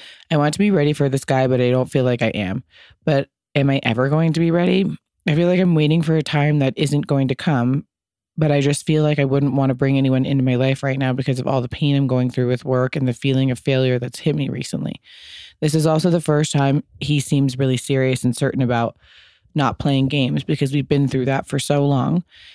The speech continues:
Now he just seems serious. I would love to give this a proper go. I guess what I'm trying to ask is how can I put an effort into dating this guy during a pandemic and the depression I feel over my job? <clears throat> Do I tell him right now it isn't a good time?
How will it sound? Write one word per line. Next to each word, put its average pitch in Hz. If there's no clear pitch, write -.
Now 156
he 147
just 139
seems 147
serious. 160
I 156
would 151
love 160
to 180
give 175
this 156
a -
proper 139
go. 131
I -
guess 160
what 208
I'm 214
trying 180
to -
ask 160
is 151
how 156
can 185
I 175
put 165
an 143
effort 139
into 135
dating 139
this 135
guy 127
during 139
a 147
pandemic 139
and 135
the 139
depression 143
I 131
feel 131
over 123
my 120
job? -
<clears throat> -
Do 220
I 156
tell 160
him 160
right 143
now 139
it 160
isn't 139
a 135
good 135
time? 151